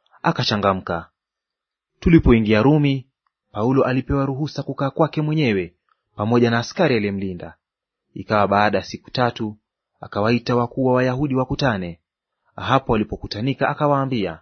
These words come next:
"Ndugu zangu, ningawa sikufanya neno kinyume cha watu wetu, wala neno lililopingamana na desturi za baba zetu, nalitiwa katika mikono ya Warumi,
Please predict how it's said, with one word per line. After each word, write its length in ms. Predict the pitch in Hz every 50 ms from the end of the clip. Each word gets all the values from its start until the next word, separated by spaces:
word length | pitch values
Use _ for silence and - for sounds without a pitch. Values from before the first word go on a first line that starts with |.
| _ _ _ _ _ _ _ _ _ _ -
"Ndugu 300 | 98 95 120 123 143 143
zangu, 500 | 123 160 139 120 104 92 90 82 - - _ _ _ _ _ _ _ _ -
ningawa 360 | 113 117 127 151 175 165 139
sikufanya 540 | - - - - 107 - - 104 101 95 95
neno 240 | 104 110 107 101 95
kinyume 380 | - - 156 147 131 113 101
cha 140 | 90 - 90
watu 240 | 85 85 - - 98
wetu, 400 | 113 131 135 - 139 104 85 - _ _ _ _ _ _ _ _ _ _ -
wala 380 | - 92 101 107 107 107 104 110
neno 260 | 127 135 135 131 127
lililopingamana 880 | 147 175 160 139 123 117 104 - 110 95 92 101 98 101 101 98 90
na 120 | 92 90 95
desturi 360 | 90 - - - 110 104 95
za 100 | 92 90
baba 240 | 90 87 92 92 95
zetu, 420 | 110 127 120 - 123 117 113 - _ _ _ _ _ _ _ _ _ _ _ _ _ _
nalitiwa 560 | 87 92 98 104 113 117 110 - 147 135 131 -
katika 380 | - 131 - 147 143 - 135
mikono 320 | 135 135 - - 147 143 139
ya 100 | 135 139
Warumi, 540 | 143 147 147 139 117 101 92 85 85 -